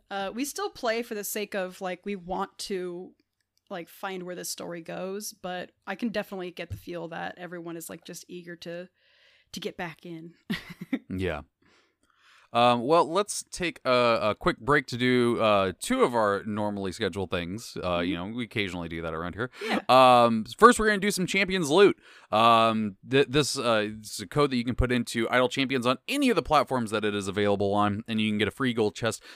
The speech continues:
Speaker 2: on us. So let's go ahead and give away that code. It is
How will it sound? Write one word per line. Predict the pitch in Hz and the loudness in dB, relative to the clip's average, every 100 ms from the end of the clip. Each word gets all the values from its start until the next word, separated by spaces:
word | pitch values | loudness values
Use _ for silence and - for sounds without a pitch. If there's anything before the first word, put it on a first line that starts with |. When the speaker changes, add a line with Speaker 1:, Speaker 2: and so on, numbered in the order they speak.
| - | -6
Speaker 2:
on | 113 120 113 - | 0 2 2 4
us. | 175 - - - - | 4 4 -4 -10 -12
So | - 139 | -2 -2
let's | 151 | 0
go | - 165 | 4 6
ahead | 147 151 | 6 4
and | 139 | 2
give | 143 | 0
away | 139 139 | 4 4
that | 131 - | 4 4
code. | 139 104 | 4 4
It | 92 180 160 | 4 2 6
is | 190 113 87 78 | 6 6 4 -6